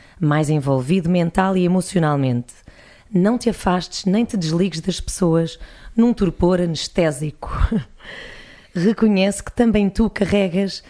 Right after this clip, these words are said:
agressividade, ansiedade e outros sentimentos e impulsos negativos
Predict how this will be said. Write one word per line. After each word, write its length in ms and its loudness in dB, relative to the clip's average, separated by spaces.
agressividade, 920 0
ansiedade 800 2
e 160 4
outros 280 -2
sentimentos 580 2
e 60 4
impulsos 480 0
negativos 680 0